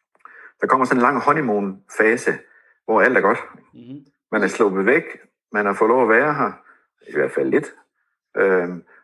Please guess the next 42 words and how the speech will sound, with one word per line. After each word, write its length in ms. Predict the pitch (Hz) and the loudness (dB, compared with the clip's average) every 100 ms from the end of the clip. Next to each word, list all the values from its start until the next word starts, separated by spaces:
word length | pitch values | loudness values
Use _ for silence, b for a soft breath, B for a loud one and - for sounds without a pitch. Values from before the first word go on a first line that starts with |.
| _ | _
og, 240 | - 104 - | -2 0 0
og, 200 | 98 92 | 0 2
øh, 220 | 87 85 | 2 2
børnene 260 | 156 123 | 0 0
kommer 160 | 101 98 | -2 -2
i 40 | |
skole, 380 | 92 147 151 165 | 0 0 0 0
og 60 | 101 | 2
der 60 | |
er 120 | 90 90 | 2 0
tøj, 380 | - 135 151 139 | 2 2 4 2
og 60 | |
der 60 | 101 | 2
er 60 | |
ikea-møbler, 680 | 90 92 139 160 139 127 110 | 2 0 0 0 2 0 0
og 220 | 101 85 87 | -2 -2 -2
der 60 | |
er 60 | 92 | -2
en 60 | |
lejlighed, 580 | 92 120 175 131 127 127 | 0 0 2 2 2 2
og, 140 | 101 98 | 0 -2
men 160 | 82 | -4
ofte 280 | 80 135 123 | -2 -2 -2
så 80 | 131 | -2
kommer 360 | 139 123 110 101 | 0 2 2 0
man, 140 | 92 87 | -2 -4
bliver 160 | 117 107 | -2 0
man 140 | 101 | -2
placeret 480 | 101 92 139 135 90 | -2 0 2 2 2
i 40 | |
nogle 160 | 90 95 | 0 0
relativt 360 | 127 131 110 90 | 0 0 -2 -2
små 200 | 131 131 | -2 0
samfund, 500 | 117 139 120 110 92 | -2 -2 -2 -2 -2
hvor 180 | 95 95 | -6 -4
man 320 | 98 92 92 | -4 -6 -2
hurtigt 300 | 120 123 101 | 0 0 -2
kommer 180 | 101 101 | -4 -2
til 80 | |
at 80 | 117 | -2
kende 240 | - 143 147 | 0 -2 0
nogen. 340 | 117 110 | 0 -2